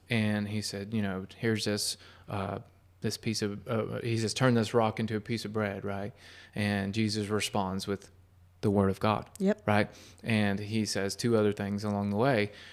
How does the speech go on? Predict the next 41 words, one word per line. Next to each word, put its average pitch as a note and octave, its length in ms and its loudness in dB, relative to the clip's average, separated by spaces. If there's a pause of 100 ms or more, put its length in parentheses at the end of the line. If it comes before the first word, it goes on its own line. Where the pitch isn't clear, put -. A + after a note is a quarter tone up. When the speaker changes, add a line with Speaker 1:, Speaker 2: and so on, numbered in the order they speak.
(100)
Speaker 1:
And A2 260 2
as, A2 460 0
as G#2+ 180 0
Satan A2 460 0 (800)
twists - 320 4
scripture C3 460 4
to G#2+ 220 -2
Speaker 2:
Right. G#2 80 4
Speaker 1:
make A#2 240 4
him A#2 160 4
s-, - 320 0
to A#2 100 -4
try A#2+ 220 4
to, A2+ 80 -2
try B2+ 480 0
to B2+ 160 -2
make G2+ 260 -2
him G#2 160 -4
sin, G2+ 300 -4
he A2+ 60 -2
tries B2+ 360 2
to A2+ 140 -8
deceive B2+ 540 0
him, G2+ 300 -4
Speaker 2:
Yep. F#3+ 200 -2 (160)
Speaker 1:
right? A#2 140 2
Tries A#2+ 280 4
to, G#2+ 180 0 (320)
uh, G2+ 300 -2 (140)
to G#2+ 80 -2
tempt C3 500 0
him G2+ 340 0
Speaker 2:
Yes. D#3+ 360 -4
Speaker 1:
into, A2 580 4 (280)
uh, G#2 200 -2
disobeying G#2+ 580 4
God. A#2 540 2
Speaker 2:
Yep. F3+ 160 -2 (160)
Speaker 1:
Um, G#2 460 4
he B2+ 380 4
responds A2 760 2